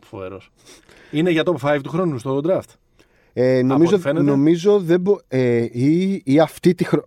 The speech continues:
Speaker 2: όχι, δεν μπορεί να είναι στο draft
Speaker 1: Ναι,
Speaker 2: αυτή
Speaker 1: ναι,
Speaker 2: τη
Speaker 1: δεν μπορεί
Speaker 2: χρονιά.
Speaker 1: αυτό. Ναι, ναι, είναι στο μεθεπόμενο.
Speaker 2: Είναι
Speaker 1: Έχεις δίκιο.
Speaker 2: στο
Speaker 1: Έχεις δίκιο, έχεις
Speaker 2: Που
Speaker 1: δίκιο.
Speaker 2: μάλλον αν, αν κάνει μια μισή χρονιά γεμάτη, θα είναι το νούμερο ένα στο είκο-, του είκοσι τέσσερα, ας πούμε, του είκοσι τρία.
Speaker 1: Τρία.
Speaker 2: Ε, αν όλα πάνε καλά.
Speaker 1: Είναι δύο δεκαεννιά
Speaker 2: Ναι.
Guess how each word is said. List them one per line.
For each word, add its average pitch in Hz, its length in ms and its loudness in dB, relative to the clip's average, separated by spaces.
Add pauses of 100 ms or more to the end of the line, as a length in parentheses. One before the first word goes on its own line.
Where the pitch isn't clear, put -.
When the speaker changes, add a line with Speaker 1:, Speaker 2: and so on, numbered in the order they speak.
Speaker 2:
όχι, 147 280 -2
δεν 139 180 2
μπορεί 190 200 6
να 117 120 0
είναι 107 120 -2
στο 110 120 -8
draft 98 60 -8
Speaker 1:
Ναι, 104 60 0
Speaker 2:
αυτή 101 120 -4
Speaker 1:
ναι, 220 80 0
Speaker 2:
τη 220 60 -4
Speaker 1:
δεν 226 80 -2
μπορεί 208 120 -2
Speaker 2:
χρονιά. 196 160 0
Speaker 1:
αυτό. 190 140 -2
Ναι, 190 120 0
ναι, 180 100 2
είναι 175 160 0
στο 175 140 -2
μεθεπόμενο. 160 340 0
Speaker 2:
Είναι 175 80 4
Speaker 1:
Έχεις 139 120 -2
δίκιο. 160 140 6
Speaker 2:
στο 147 380 0
Speaker 1:
Έχεις 131 140 -6
δίκιο, 120 180 -4
έχεις 110 140 -6
Speaker 2:
Που 117 60 -2
Speaker 1:
δίκιο. 175 140 4
Speaker 2:
μάλλον 233 360 4
αν, 247 200 0
αν 185 200 0
κάνει 196 280 4
μια 165 280 4
μισή 185 240 -2
χρονιά 147 600 0
γεμάτη, 135 540 0 (220)
θα 277 200 -2
είναι 302 140 2
το 277 100 -2
νούμερο 277 300 2
ένα 294 220 0
στο 269 140 -6
είκο-, 262 200 -4
του 233 100 -8
είκοσι 240 200 -6
τέσσερα, 113 360 -4
ας - 100 -16
πούμε, 90 220 -12
του - 100 -6
είκοσι 117 560 -4
τρία. 113 280 -2
Speaker 1:
Τρία. 104 260 -4 (1080)
Speaker 2:
Ε, 165 140 0
αν 151 200 4
όλα 175 140 6
πάνε 165 220 4
καλά. 143 300 4
Speaker 1:
Είναι 151 160 -4
δύο 143 300 -2
δεκαεννιά 120 720 -6 (180)
Speaker 2:
Ναι. 196 340 -4